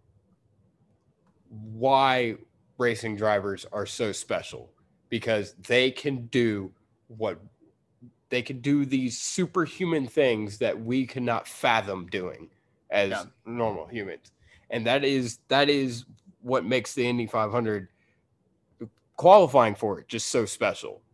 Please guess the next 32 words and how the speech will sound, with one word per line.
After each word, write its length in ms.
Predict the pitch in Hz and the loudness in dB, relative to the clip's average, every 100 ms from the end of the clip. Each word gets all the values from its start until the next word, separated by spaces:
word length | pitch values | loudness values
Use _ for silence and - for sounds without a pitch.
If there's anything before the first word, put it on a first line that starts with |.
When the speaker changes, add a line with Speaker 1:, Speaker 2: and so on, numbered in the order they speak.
| _ - | _ -6
Speaker 1:
is 200 | 120 107 | -4 0
they 200 | 143 156 | 4 4
are 60 | |
putting 280 | 123 156 127 | 4 2 2
it 100 | 120 | 0
all 540 | - 131 135 135 127 - | 2 4 6 4 2 0
out 260 | - 123 113 | 4 4 4
on 140 | 123 | -2
the 80 | 110 | -2
line. 380 | 104 120 113 101 | 2 4 4 2
They 120 | 131 | 2
are 120 | 131 | 2
on 180 | 113 127 | 2 0
the 140 | 113 104 - - 82 - - 104 107 | 0 -6 -12 -18 -16 -16 -16 -14 -4
ragged 480 | 131 139 143 139 127 | 2 2 4 2 2
edge, 580 | 113 113 107 87 - _ _ _ _ _ _ _ _ _ _ - | 0 -2 -6 -10 -16 _ _ _ _ _ _ _ _ _ _ 0
going 320 | 123 113 82 | 2 2 0
two 220 | 110 156 | 2 4
hundred 280 | 147 127 113 - | 4 2 -4 0
forty 260 | 139 123 | 2 2
fucking 380 | 113 143 - 101 | 0 -2 -2 0
miles 320 | 110 117 104 | 2 2 2
an 80 | 110 | -2
hour. 380 | 107 90 69 - _ _ _ | -2 -2 -6 -14 _ _ _
Just, 220 | - 117 - _ _ _ _ _ | -8 -8 -10 _ _ _ _ _
Speaker 2:
Yeah. 120 | 170 240 | -2 4
Speaker 1:
wah! 800 | 214 196 190 196 196 196 175 - - - | 6 6 2 2 4 4 4 0 -8 -2
Like, 300 | 143 131 117 | 0 0 -4
just 280 | 147 123 - _ _ _ _ _ _ | -10 -10 -14 _ _ _ _ _ _
fucking 560 | - 156 135 104 98 - _ _ _ _ _ | -2 0 0 -4 -6 -10 _ _ _ _ _
Speaker 2:
Well, 200 | 151 151 135 | -4 -2 0
and, 220 | 151 | -2